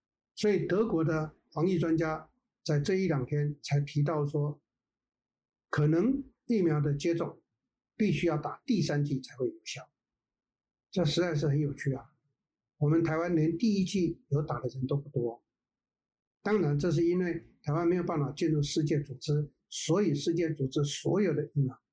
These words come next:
都不太可能非常充分的供应台湾。第二个原因是因为先进国家，拥有疫苗的国家，他们现在控制疫苗，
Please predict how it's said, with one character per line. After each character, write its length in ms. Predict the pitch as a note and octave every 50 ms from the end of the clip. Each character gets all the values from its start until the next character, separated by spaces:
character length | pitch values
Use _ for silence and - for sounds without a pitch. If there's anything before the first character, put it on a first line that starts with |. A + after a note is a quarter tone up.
| _ _ _ _ -
都 120 | - E3
不 200 | E3+ E3 - G#3
太 240 | G3+ - G#3 G3 E3+
可 220 | - - - B2+ B2 - B2
能 340 | C3+ D#3 G#3 C4 C4 C4 - _ _ _ _ _ _ -
非 180 | - F#3+ F#3
常 180 | E3+ D3 C#3+ D3
充 240 | C#3+ - E3 E3 E3+
分 80 | E3+
的 120 | D3+ C#3+ C#3+
供 200 | D3 D3+ D3+ D3+
应 140 | D3 C#3+
台 180 | C#3+ - B2 A#2+
湾。 240 | B2 C3 C3 C3+ - _ _ _ _ _ _
第 140 | - A3 A3+ A3+
二 40 | -
个 120 | - F3
原 240 | D#3 C#3+ D3 D#3 E3+
因 280 | F#3 F#3+ G3 F#3+ F#3+ - _ _ _ _ _ _ _ _ _ _ -
是 180 | - - E3
因 140 | E3+ F3+ F#3
为 260 | F#3+ F3+ E3+ E3+ - _ _ _ _
先 280 | - - - B3 B3+ A3+
进 220 | B3+ A3+ F#3+ E3+
国 160 | C#3+ D3+ D3
家， 180 | C#3+ E3 E3 E3 -
拥 240 | D3 D#3 G3 A#3+ A3+
有 140 | E3 C#3+ -
疫 100 | G3+ F#3+
苗 160 | E3+ D3+ C#3+
的 80 | C#3 C#3+
国 160 | - C#3+ C#3
家， 180 | D3 D3+ D3 D3 -
他 140 | - G#3+
们 160 | G3 F3+ E3 D3+
现 120 | F#3 F3
在 120 | E3+ E3
控 400 | D3 - - - F#3+ F3+ F3 E3+
制 280 | - - F3+ D#3 D3 - _ _ _ _ _ _ _ _
疫 160 | - F#3+ F3 D3+
苗， 220 | C#3+ - -